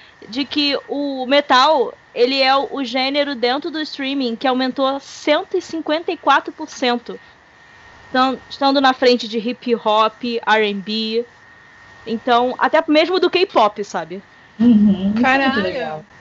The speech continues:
Speaker 3: essa informação é muito boa.
Speaker 2: É,
Speaker 1: Isso não
Speaker 2: essa
Speaker 1: quer
Speaker 2: informação
Speaker 1: dizer
Speaker 2: é
Speaker 1: que
Speaker 2: boa.
Speaker 1: o metal esteja governando o mundo, mas
Speaker 2: Uhum.
Speaker 1: quer dizer que o
Speaker 3: Ah.
Speaker 1: metal, enfim, voltou a crescer, porque o metal tinha passado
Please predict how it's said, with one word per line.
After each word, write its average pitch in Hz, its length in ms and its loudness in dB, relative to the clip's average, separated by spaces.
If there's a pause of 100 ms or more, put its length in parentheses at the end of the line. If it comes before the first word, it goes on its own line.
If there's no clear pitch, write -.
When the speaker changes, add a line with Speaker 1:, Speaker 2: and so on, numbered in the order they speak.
(280)
Speaker 3:
essa 240 220 -8
informação 277 500 -8
é 247 40 -10
muito 285 200 -10
boa. 247 360 2 (580)
Speaker 2:
É, 208 100 -2
Speaker 1:
Isso 359 160 -4
não 403 140 0
Speaker 2:
essa - 100 -10
Speaker 1:
quer 311 200 2
Speaker 2:
informação 294 280 0
Speaker 1:
dizer 262 220 4
Speaker 2:
é - 20 4
Speaker 1:
que 320 360 -8
Speaker 2:
boa. - 80 -12
Speaker 1:
o 294 60 -8
metal 285 540 -2
esteja 277 380 -2
governando 269 720 -2
o 330 60 -6
mundo, 233 440 -6 (260)
mas 226 500 2
Speaker 2:
Uhum. - 60 -20 (160)
Speaker 1:
quer 294 160 0
dizer 269 220 -6
que - 60 -8
o - 40 2
Speaker 3:
Ah. 220 60 2
Speaker 1:
metal, 220 360 -2
enfim, 349 400 -8
voltou 359 360 -4
a 370 80 -2
crescer, 381 540 -6
porque - 300 -12
o 254 140 -4
metal 269 420 -4
tinha 311 280 -14
passado 285 500 -4